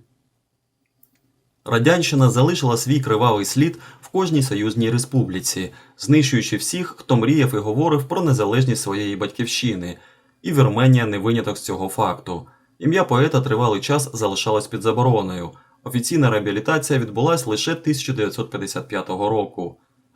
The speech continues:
А далі всенародне кохання зробило свою справу, і ім'я Чаренса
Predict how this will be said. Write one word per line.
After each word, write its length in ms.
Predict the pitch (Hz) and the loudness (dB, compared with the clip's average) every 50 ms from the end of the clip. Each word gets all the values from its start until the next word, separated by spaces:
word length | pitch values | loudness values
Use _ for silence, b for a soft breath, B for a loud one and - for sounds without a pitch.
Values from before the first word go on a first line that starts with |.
| _ _ | _ _
А 80 | - 104 | -2 2
далі 380 | 107 156 170 156 151 139 135 135 | 4 4 4 4 4 2 2 0
всенародне 440 | - - 143 160 170 175 139 120 107 | -2 -2 0 2 2 2 0 0 -2
кохання 460 | - 104 - - 131 147 139 127 110 | -4 -6 -2 2 2 4 4 4 2
зробило 400 | 101 98 95 92 107 107 104 104 | 0 -2 -2 0 0 2 2 0
свою 220 | - - 104 107 | 0 -2 -2 -2
справу, 580 | 107 - - 120 120 110 101 92 92 92 87 - B B B B B | -2 -2 0 2 2 2 2 0 -2 -6 -8 -10 B B B B B
і 100 | - 131 | 6 8
ім'я 280 | 131 123 117 113 101 92 | 8 8 8 6 2 0
Чаренса 680 | - - 151 156 151 147 139 131 147 131 127 131 - | 0 0 0 2 2 2 2 4 4 4 4 2 0